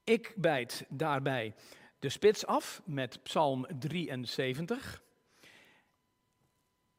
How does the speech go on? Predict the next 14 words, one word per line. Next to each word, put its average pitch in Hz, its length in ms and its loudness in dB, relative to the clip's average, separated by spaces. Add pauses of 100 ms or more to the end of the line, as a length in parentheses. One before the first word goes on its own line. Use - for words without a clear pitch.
(380)
En 135 420 0 (420)
Daniel 175 640 2
volgt 185 460 0
dat 156 160 4
straks 135 400 -4
op - 260 0
met 156 300 -2
Psalm 147 460 -2 (300)
zevenenzeventig. 127 2000 -2 (1300)
Het 190 160 4
leek 247 300 6
mij 170 300 2
zinvol 156 920 0 (420)
om 185 400 4